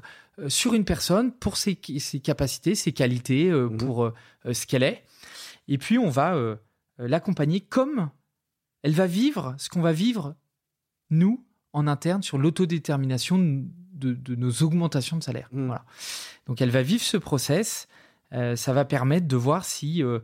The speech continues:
Speaker 1: euh, quelles sont les questions qu'elle se pose, euh, quel est son raisonnement,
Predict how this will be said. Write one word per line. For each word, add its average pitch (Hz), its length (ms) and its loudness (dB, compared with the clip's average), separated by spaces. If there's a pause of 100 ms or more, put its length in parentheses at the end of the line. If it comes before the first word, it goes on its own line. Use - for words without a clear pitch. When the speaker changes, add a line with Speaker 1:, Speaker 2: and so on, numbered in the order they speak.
(340)
Speaker 1:
euh, 127 140 -4
quelles 165 160 0
sont 185 120 2
les 165 80 4
questions 156 280 0
qu'elle 147 140 2
se - 120 -2
pose, 156 360 0 (380)
euh, 123 160 -2
quel 165 160 2
est 151 40 2
son 156 160 0
raisonnement, 160 560 2